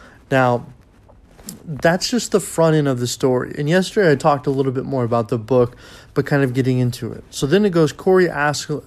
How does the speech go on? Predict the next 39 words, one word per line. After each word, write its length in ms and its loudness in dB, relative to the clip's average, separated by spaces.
Corey 460 0
was 180 0
accused 560 0
of 180 -8
insulting 520 0
his 120 -6
sister, 320 -2
finding 380 -2
out 220 -4
she 200 -10
was 220 -6
charged 480 -2
with 240 -6
the 140 -8
whole 260 2
real 240 0
estate. 440 -2
So 180 -8
Corey 320 4
is 100 2
being 360 -2
actually 460 -2
charged 500 -2
with 160 -6
a 60 -4
first-degree 720 -4
felon 500 -2
for 240 -12
aggravated 680 0
murder 380 0
and 140 -8
the 80 -4
second-degree 720 -2
felon 400 -2
for 100 -8
the 120 -4
possession 640 -4
of 200 -4
it. 140 -12